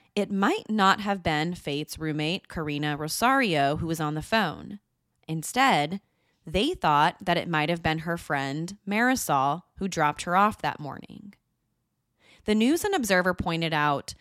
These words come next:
that throughout the call, the nine one one dispatcher asked the caller for her name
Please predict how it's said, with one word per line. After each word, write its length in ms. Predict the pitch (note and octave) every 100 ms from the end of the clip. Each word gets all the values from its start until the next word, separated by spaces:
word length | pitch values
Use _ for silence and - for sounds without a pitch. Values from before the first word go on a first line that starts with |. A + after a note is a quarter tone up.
| _
that 260 | - F3+ -
throughout 460 | G#3 - G3 C4+ -
the 80 |
call, 560 | E4 - E3 C#3+ C#3+ D3 _ -
the 80 |
nine 300 | G3 F#3 G#3
one 160 | C4 C#4+
one 220 | G3 F#3
dispatcher 840 | E3+ D#3+ - D3+ C#3+ - D3+ C#3+ D3+ -
asked 360 | F3+ A#3 A#3+
the 80 | C4+
caller 400 | - E3+ E3 D#3+
for 140 | E3
her 160 | E3+ E3
name 360 | D#3 D3 D3